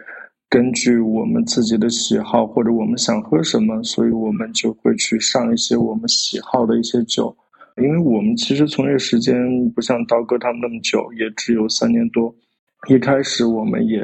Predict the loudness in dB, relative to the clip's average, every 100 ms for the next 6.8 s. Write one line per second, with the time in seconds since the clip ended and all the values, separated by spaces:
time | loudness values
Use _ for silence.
0 | -4 -2 0 2 0 -2 -4 -10 -20 -20
1 | -20 _ -2 0 2 2 0 2 2 2
2 | 2 2 2 0 0 0 -2 0 2 2
3 | 2 0 0 -2 -2 -2 -2 -2 0 0
4 | 0 2 2 0 0 -2 -4 -4 -2 -2
5 | -6 -2 -2 0 0 0 -2 -4 -4 -4
6 | -2 -4 -2 -2 -2 -2 -4